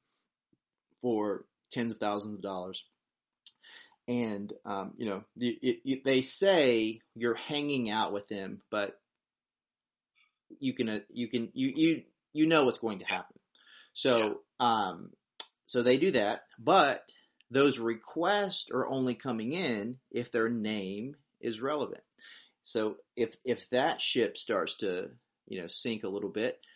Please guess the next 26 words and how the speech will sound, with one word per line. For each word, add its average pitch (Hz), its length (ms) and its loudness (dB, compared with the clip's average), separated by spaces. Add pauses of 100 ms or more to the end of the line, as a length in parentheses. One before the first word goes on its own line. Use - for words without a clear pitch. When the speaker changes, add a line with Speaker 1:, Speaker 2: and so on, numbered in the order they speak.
(120)
Speaker 1:
the 127 140 4
only 131 180 2
thing 120 200 -4
left 131 340 -2
is 104 360 0
the 98 80 -6
strip 117 300 0
club. - 300 -10
So 101 200 -4
the 101 80 -4
thing, 117 420 -2
there's 110 160 -2
a 113 60 0
thing 123 240 -2
that 110 80 -6
happens 113 260 -2
in 101 100 -6
strip - 260 -6
club. 139 220 0
It's 117 100 -6
called - 260 -6
feature 151 280 0
dancing. 135 520 -4 (320)
And 101 200 -6
they, 95 220 -4
it, 101 180 -12